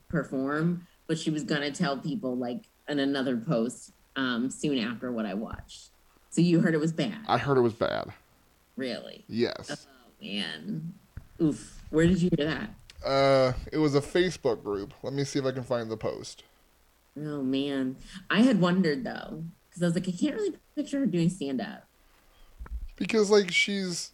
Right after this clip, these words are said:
Speaker 2: fun, but she's not funny.
Speaker 1: Yeah. Interesting.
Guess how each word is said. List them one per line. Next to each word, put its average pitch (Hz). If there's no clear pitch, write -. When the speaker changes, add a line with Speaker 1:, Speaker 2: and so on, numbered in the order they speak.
Speaker 2:
fun, 139
but 127
she's 151
not 139
funny. 113
Speaker 1:
Yeah. 123
Interesting. 151